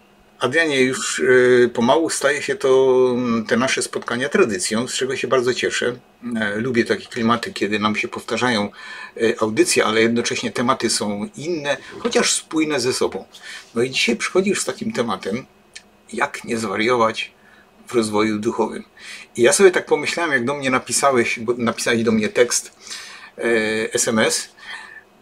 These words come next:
e, to sobie pomyślałem, naprawdę, czy można zwariować w rozwoju duchowym? Przecież rozwój duchowy to są same piękne rzeczy.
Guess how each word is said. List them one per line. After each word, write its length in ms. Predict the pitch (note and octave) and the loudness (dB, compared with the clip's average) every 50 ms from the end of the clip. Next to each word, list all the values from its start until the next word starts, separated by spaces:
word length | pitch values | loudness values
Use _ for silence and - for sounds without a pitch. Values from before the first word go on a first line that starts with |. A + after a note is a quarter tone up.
| _ - | _ -2
e, 340 | - B2 A2+ A2+ A2 A2 A2 | 4 6 6 8 6 6 4
to 160 | A2 - - | 0 -2 0
sobie 140 | - D3+ C#3 | 0 0 0
pomyślałem, 520 | - - C#3+ C3 - - D#3 D3 C3+ B2 A#2 | 0 -4 -6 -6 -4 -2 -2 -2 0 0 0
naprawdę, 640 | A#2 A2 - C#3 C#3 - F#3+ F#3 G2+ G#2 G2+ F#2+ - | -2 -2 0 0 0 0 0 -2 -2 -2 -2 -2 -4
czy 220 | - - - - - | -6 -8 -8 -6 -4
można 540 | A2 G2+ F#2 F#2+ C3 - - - F#2+ F3+ | -6 -4 -2 -2 -4 -4 -4 -4 -4 -4
zwariować 960 | E3 - A2+ A2+ A#2 C3 C#3 D3 - - F3 - - - - - - - - - | -4 -2 -4 -4 -2 -2 -2 -2 -2 -4 -6 -6 -6 -8 -8 -8 -10 -12 -14 -10
w 80 | A#2+ A#2 | -4 -2
rozwoju 380 | A#2+ A2 G#2+ A#2 D3 D#3 C#3 | -2 0 0 0 -2 -2 -4
duchowym? 420 | B2 A#2+ A#2 C3 C3 B2+ - - A2 | -6 -4 -2 -2 -2 -2 -4 -2 -2
Przecież 220 | - - C3+ A2 | -2 -2 0 -2
rozwój 360 | G#2 A2+ C3 C3 D#3 E3 D#3 | 0 0 0 0 0 -4 -2
duchowy 300 | B2+ A#2 A2+ A#2 C3+ D#3 | -2 0 2 2 0 0
to 80 | D#3 - | -4 -6
są 220 | - - - - | -6 -6 -4 -4
same 240 | - - C#3+ C#3+ C#3 | -4 -4 -4 -4 -6
piękne 380 | A2+ C3 C3 B2+ - D3 C3+ A2+ | -8 -10 -10 -8 -6 -6 -6 -6
rzeczy. 280 | E2+ D2 - - - | -6 -6 -8 -10 -12